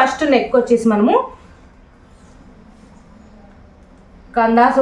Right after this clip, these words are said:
వచ్చేసి ఒక తొమ్మిది ఇంచులు తీసుకుందాము.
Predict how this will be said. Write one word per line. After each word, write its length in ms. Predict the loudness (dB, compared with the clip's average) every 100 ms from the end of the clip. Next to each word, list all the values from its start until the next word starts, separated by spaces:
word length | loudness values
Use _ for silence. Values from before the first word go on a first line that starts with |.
| 0
వచ్చేసి 280 | 0 -2 -2 0
ఒక 60 | 0 0 -10 -20 -20 -20 _ -20 -20 -20 _ _ -2
తొమ్మిది 300 | 2 2 2 2
ఇంచులు 200 | 2 -2
తీసుకుందాము. 500 | -2 -2 -2 0 0